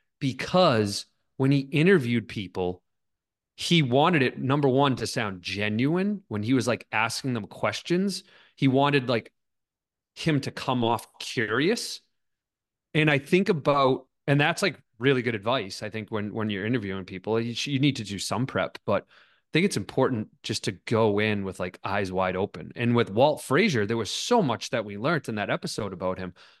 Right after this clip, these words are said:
like his sneaker deal, right? Um, like, that was, I, I had no idea, uh, uh, all about his sneaker deal. So, um,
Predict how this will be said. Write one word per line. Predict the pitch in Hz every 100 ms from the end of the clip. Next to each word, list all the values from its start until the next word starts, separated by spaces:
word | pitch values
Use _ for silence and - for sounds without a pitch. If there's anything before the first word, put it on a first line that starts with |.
| -
like | 143
his | 143 135
sneaker | - 165 165 135
deal, | 101 98 80 78 _ _ _
right? | 123 127 135 - _ _ _
Um, | 127 123 113 107 104 -
like, | 113 98
that | 104 120 143 147
was, | 127 113 104 95 - - _ _ -
I, | 117 -
I | 117
had | 120 104
no | 113 117 110
idea, | 110 107 104 95
uh, | -
uh, | 107 - 110 98
all | 123 104
about | 95 101 101
his | - 95
sneaker | - 98 98
deal. | 92 92 95 _
So, | - 135 107 98 _ _ _ _ _ -
um, | 110 110 95 92